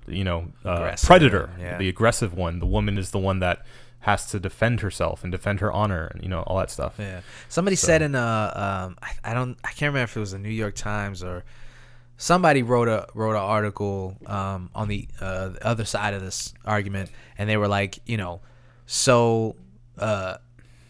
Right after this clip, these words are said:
Speaker 2: Aziz is the only person in this story who has any kind of agency over his own thoughts and, and actions.
Speaker 1: Mm.
Speaker 2: So is she just, like, this lifeless person who's just being acted upon the entire night? And it's like, yeah,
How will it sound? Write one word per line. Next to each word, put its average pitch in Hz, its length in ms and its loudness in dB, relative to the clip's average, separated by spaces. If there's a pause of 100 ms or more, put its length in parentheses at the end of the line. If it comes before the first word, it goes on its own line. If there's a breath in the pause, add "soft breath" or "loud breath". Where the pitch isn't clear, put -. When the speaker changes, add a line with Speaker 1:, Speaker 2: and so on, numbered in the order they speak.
Speaker 2:
Aziz 147 520 4
is 127 140 4
the 127 120 0
only 131 240 0
person 131 400 0
in 117 60 -2
this 110 140 -2
story 113 320 0
who 110 160 -2
has 107 280 0
any 110 220 -4
kind 107 200 -2
of 95 120 -4
agency 107 560 -4
over 98 260 -2
his 98 220 -4
own 98 400 -6
thoughts 98 400 -4
and, 92 260 -8
and 95 320 -8
actions. - 580 -4 (160 loud breath)
Speaker 1:
Mm. 87 140 -6
Speaker 2:
So 113 240 4
is 107 80 0
she 127 200 4
just, 117 260 0
like, 110 240 -2 (320 soft breath)
this - 240 -4
lifeless 107 880 -4 (140)
person 127 440 0
who's 113 200 -2
just 110 240 -2
being 107 240 -4 (100)
acted 110 380 2
upon 131 380 0
the 135 120 -6
entire 131 380 0
night? 131 200 0
And 120 80 -8
it's 113 140 -4
like, 110 220 0 (480 loud breath)
yeah, 127 300 4